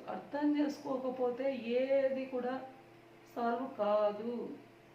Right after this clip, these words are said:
ఒకరినొకరు అర్థం చేసుకోవాలి, భార్య ఇష్ట ఇష్టాలు కనుక్కోవాలి, భార్య ఏం అడుగుతుందో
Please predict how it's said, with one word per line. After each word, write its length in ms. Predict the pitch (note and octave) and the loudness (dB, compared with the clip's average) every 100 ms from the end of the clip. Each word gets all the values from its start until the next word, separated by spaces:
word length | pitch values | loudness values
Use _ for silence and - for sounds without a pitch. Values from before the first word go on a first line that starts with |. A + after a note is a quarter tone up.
| - - - - - | -20 -20 -20 -20 -14
ఒకరినొకరు 500 | A3 A3 C#4 C4 B3 | -10 -2 2 2 2
అర్థం 280 | G#3 F#3+ A#3+ | -2 -2 -2
చేసుకోవాలి, 720 | A#3 B3 - B3+ B3+ B3+ C4 C4 - - - - | -2 -2 -4 -2 0 2 0 -2 -12 -18 -20 -4
భార్య 380 | G#3+ B3 C4+ B3+ | 0 2 2 2
ఇష్ట 240 | G#3 - | 0 2
ఇష్టాలు 460 | C4 C4 C#4 C4+ C4 | 4 4 2 2 2
కనుక్కోవాలి, 840 | C4 C4 C#4 C4+ C4 C4+ C4+ - - - - - - - - - - - - - - - - | 2 0 0 0 0 -2 -4 -10 -16 -20 -20 -20 -20 -20 -20 -20 -20 -20 -20 -20 -20 -12 -4
భార్య 320 | A3+ B3+ D4+ | 2 2 2
ఏం 440 | A#3+ F#3+ A3 C4 | 0 0 2 4
అడుగుతుందో 480 | C4 C4 C4 C4 B3+ | 4 2 0 2 2